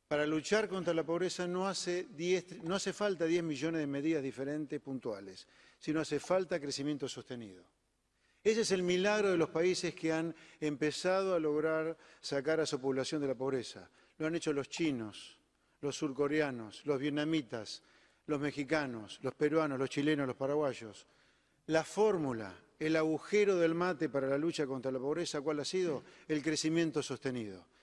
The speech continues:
Y para eso se necesitan profundas reformas por mercado, de apertura al comercio, de bajos impuestos y de una reforma laboral. Sistema jubilatorio. El sistema jubilatorio en Argentina es una estafa,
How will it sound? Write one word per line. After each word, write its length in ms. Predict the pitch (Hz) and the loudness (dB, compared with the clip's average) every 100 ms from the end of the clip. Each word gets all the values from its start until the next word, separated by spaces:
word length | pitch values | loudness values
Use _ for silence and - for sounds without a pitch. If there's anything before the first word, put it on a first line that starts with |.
| _ _ | _ _
Y 100 | 160 | -2
para 240 | 127 156 175 | 0 0 0
eso 200 | 180 170 | -2 -4
se 120 | 156 | -2
necesitan 500 | 143 143 160 165 156 | -2 -4 -4 -4 -4
profundas 560 | 151 151 180 196 175 147 | -4 -2 -2 -2 -2 -2
reformas 360 | 143 156 156 | -4 -2 -2
por 140 | 131 131 | -2 -4
mercado, 500 | 131 135 120 98 - - - _ | -4 -4 -6 -8 -14 -20 -20 _
de 100 | 143 | -2
apertura 420 | 147 143 170 156 | 0 0 2 0
al 80 | 139 | 2
comercio, 640 | 143 147 151 131 113 135 | 0 2 2 0 -4 -2
de 80 | 131 | 0
bajos 360 | 151 - 131 127 | 0 -2 -10 -10
impuestos 680 | 123 175 190 - 196 - - - _ | -4 -4 -4 -6 -10 -10 -20 -20 _
y 80 | 151 | 0
de 60 | |
una 120 | 156 143 | 0 0
reforma 400 | 135 143 135 123 | 0 -2 -2 -4
laboral. 440 | 113 104 90 80 _ _ _ _ _ _ _ _ _ _ | -6 -8 -10 -16 _ _ _ _ _ _ _ _ _ _
Sistema 460 | - 185 - 208 190 | -2 0 4 2 2
jubilatorio. 800 | 156 156 151 135 120 110 95 - _ _ _ _ - - - | 2 4 4 2 0 -2 -10 -16 _ _ _ _ -20 -20 -4
El 100 | 160 | 0
sistema 360 | 170 220 226 | 0 0 0
jubilatorio 520 | 202 185 175 175 196 185 | 2 2 4 4 2 2
en 60 | |
Argentina 460 | 147 170 190 190 170 | -2 -2 -2 -2 -2
es 140 | - | -2
una 200 | 170 156 | -2 0
estafa, 680 | 151 - 165 131 - 101 92 | -2 -2 -2 -2 -4 -18 -18